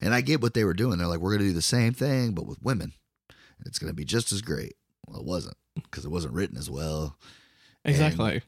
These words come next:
Speaker 1: it just felt like you were, I don't know, man. It just kinda felt like they were just stealing it.
Speaker 2: Yeah. But I heard the new one's pretty good. I heard good things.
Speaker 1: I can't wait, dude.
Speaker 2: Yeah.
Speaker 1: I'm definitely going to see that day one.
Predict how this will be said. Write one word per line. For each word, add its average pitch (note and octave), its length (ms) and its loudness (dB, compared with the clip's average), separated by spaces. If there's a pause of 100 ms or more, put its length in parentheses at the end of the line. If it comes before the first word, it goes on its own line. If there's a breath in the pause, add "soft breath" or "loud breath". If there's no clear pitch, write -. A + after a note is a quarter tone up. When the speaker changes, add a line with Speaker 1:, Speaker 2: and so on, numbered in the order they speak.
(120)
Speaker 1:
it F2+ 100 -4
just F2 220 -2
felt F2 200 0
like E2+ 280 -6
you E2 80 -4
were, E2 180 -2 (280)
I - 60 -8
don't G2+ 160 -4
know, D3+ 100 -2
man. G#2 240 -2
It G2 40 -6
just A2 140 -6
kinda G2 180 -4
felt G#2+ 200 -4
like G2 120 -2
they G2+ 120 -2
were F2+ 80 -2
just - 240 -8
stealing G#2+ 360 -2
it. E2+ 120 -8 (260)
Speaker 2:
Yeah. A2+ 200 -6 (420 loud breath)
But - 80 4
I F#3 60 8
heard A#3 120 6
the A3+ 80 2
new A3 140 2
one's D#3+ 180 2
pretty A#2+ 160 2
good. G#2+ 200 2 (120)
I C3+ 80 2
heard E3 160 4
good D#3+ 140 0
things. G#2+ 360 -2
Speaker 1:
I - 120 4
can't D2+ 260 -2
wait, C#2+ 260 -2
dude. D2+ 300 -4
Speaker 2:
Yeah. - 240 -4
Speaker 1:
I'm E2 160 -4
definitely D#2+ 400 -4
going D#2 160 -4
to D#2 80 -4
see E2 140 -2
that D2+ 340 -4
day D#2+ 180 0
one. D2 300 -2